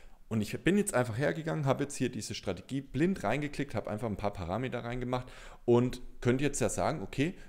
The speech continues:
ist ja jetzt vielleicht nicht das beste System, aber damit handle ich jetzt mal los. So. Aber taugt es dann wirklich was für die Praxis? Da muss ich sagen, da bin ich sehr, sehr skeptisch.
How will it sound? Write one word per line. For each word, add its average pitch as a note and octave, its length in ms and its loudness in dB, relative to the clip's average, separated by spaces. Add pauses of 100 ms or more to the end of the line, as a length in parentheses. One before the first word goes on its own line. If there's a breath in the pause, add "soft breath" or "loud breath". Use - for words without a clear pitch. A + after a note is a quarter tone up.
(100)
ist - 160 4
ja E3 60 10
jetzt - 240 2 (160)
vielleicht A#2 320 6
nicht G2 120 -6
das - 120 -6
beste - 280 0
System, D3+ 440 -4
aber A2 180 6
damit G2+ 340 2
handle F#2+ 300 -2
ich - 140 -6
jetzt - 180 -12
mal F2+ 140 -2
los. - 340 -10 (680)
So. - 200 -10 (760 soft breath)
Aber - 220 -2
taugt - 320 2
es D3 120 -4
dann G#2+ 200 0
wirklich B2+ 320 -4
was - 160 -6
für - 100 -6
die - 80 -8
Praxis? - 640 -10 (640 loud breath)
Da - 100 -6
muss C3 200 2
ich C3 100 -4
sagen, G2+ 240 -2
da D#2+ 80 -2
bin F2+ 160 -2
ich F#2 120 -4
sehr, E2 160 -2
sehr F2+ 160 -4
skeptisch. - 580 -12